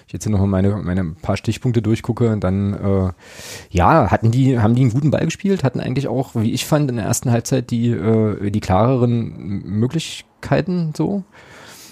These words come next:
Ähm, muss mir jetzt auch gleich nochmal erklären, woran das eigentlich gelegen hat. Äh, ich hab da so eine Vermutung, aber, ähm, ja, also in der zweiten Halbzeit fand ich's dann nicht mehr so. Also da haben, da ging, glaub ich, dann so ein bisschen die Luft aus und, ähm,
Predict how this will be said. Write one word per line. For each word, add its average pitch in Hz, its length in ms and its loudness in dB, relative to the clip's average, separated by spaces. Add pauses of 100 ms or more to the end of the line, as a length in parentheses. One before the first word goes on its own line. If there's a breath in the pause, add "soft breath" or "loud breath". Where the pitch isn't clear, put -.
(280 loud breath)
Ähm, 113 560 4 (340 soft breath)
muss 107 220 -2
mir 117 60 2
jetzt 107 100 2
auch 104 60 2
gleich 107 160 0
nochmal 113 160 0
erklären, 110 260 0
woran 104 160 0
das 107 100 0
eigentlich - 220 -8
gelegen 117 300 0
hat. - 220 -6
Äh, 107 300 -2
ich - 120 -8
hab - 100 -6
da 107 160 2
so 101 60 -2
eine 104 100 0
Vermutung, 127 480 -4
aber, 104 600 2
ähm, 101 560 0 (160)
ja, 98 320 -2
also 113 280 2
in 113 60 2
der 110 100 2
zweiten 175 280 0
Halbzeit 170 320 -2 (400 loud breath)
fand 123 120 0
ich's 147 120 -2
dann 127 240 2
nicht 127 280 -2
mehr 214 120 0
so. 202 180 0
Also 123 160 -2
da 120 140 2
haben, 135 240 0
da 127 60 0
ging, 147 260 0
glaub 143 160 2
ich, 143 60 -2
dann 151 120 0
so 135 80 0
ein 131 40 -2
bisschen 143 200 -2
die 131 80 2
Luft 143 220 -2
aus 165 240 2
und, 123 360 -4
ähm, 120 540 -2